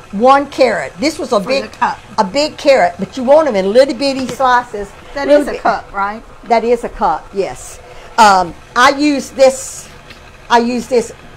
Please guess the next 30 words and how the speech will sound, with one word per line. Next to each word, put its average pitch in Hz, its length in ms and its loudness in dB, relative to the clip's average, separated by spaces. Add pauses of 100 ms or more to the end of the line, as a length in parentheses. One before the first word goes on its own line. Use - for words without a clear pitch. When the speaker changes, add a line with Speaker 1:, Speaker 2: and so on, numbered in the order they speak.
(100)
Speaker 1:
the 196 120 -6
smallest 262 760 2 (140)
grade. 226 280 2 (300)
I 247 140 4
know, 233 240 6
I 254 140 6
didn't 294 220 -2
want, 277 220 4 (300)
I 349 120 6
didn't 370 160 4
want 311 180 6
Linda 269 320 4
to 214 320 0 (100)
cut 277 180 4
her 262 100 2
hand 277 300 2
or 240 60 2
me 247 160 4 (160)
either 247 140 0
one, 240 380 4
so 240 160 0
I 254 160 6
did 262 180 2
'em 226 100 0
ahead 240 220 2
of 202 100 -10
time. 214 460 -2 (100)
<laughs> - 0 - (1040)
Um, 208 340 0 (560)
so 220 300 4